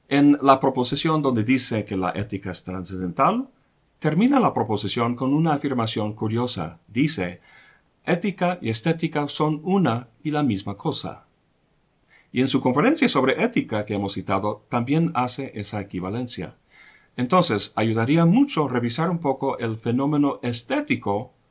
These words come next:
para entender más a fondo su concepción de la ética. El problema es que en el Tractatus la única mención de la estética es la que acabamos de mencionar.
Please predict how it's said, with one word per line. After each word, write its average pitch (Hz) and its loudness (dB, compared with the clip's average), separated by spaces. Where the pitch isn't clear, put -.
para 127 4
entender 139 0
más 160 2
a 139 2
fondo 104 -4
su - -8
concepción 90 -10
de 92 -10
la 87 -10
ética. - -8
El 139 0
problema 160 4
es 127 2
que 120 0
en 113 0
el 117 0
Tractatus 202 2
la 135 4
única 147 2
mención 113 0
de 104 0
la 101 -2
estética 107 -4
es 87 -8
la 92 -2
que 90 -6
acabamos 92 -6
de 85 -8
mencionar. 92 -4